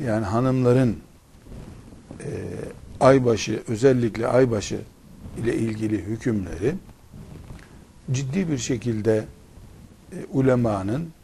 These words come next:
didik didik ettiği ve üzerinde çok yoğun konuların yazıldığı meselelerdendir.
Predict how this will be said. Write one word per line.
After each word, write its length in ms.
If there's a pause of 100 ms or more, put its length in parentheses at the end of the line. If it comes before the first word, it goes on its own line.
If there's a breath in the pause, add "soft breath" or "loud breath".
(280)
didik 360
didik 300
ettiği 560 (520)
ve 60
üzerinde 800 (440)
çok 320 (280)
yoğun 440 (920)
konuların 540 (100)
yazıldığı 500
meselelerdendir. 1120